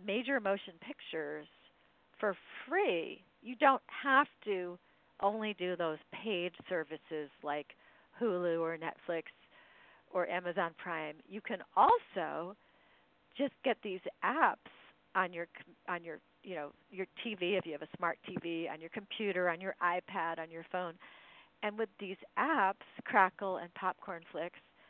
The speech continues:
and some of our other apps, you can watch T V shows for free. So that's called free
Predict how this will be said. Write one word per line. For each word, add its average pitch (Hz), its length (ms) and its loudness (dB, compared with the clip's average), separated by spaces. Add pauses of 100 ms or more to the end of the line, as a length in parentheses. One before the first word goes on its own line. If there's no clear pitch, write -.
(140)
and 190 120 -12
some 226 140 4
of 190 120 2
our 175 160 4
other 190 280 2
apps, 165 280 -2 (1080)
you - 80 -16
can 349 120 2
watch 254 160 0 (120)
T 269 120 -2
V 254 220 -4
shows 214 180 0 (140)
for 185 100 -12 (100)
free. 285 300 -8 (680)
So 254 140 8
that's 247 220 8
called 254 160 4 (260)
free 240 300 0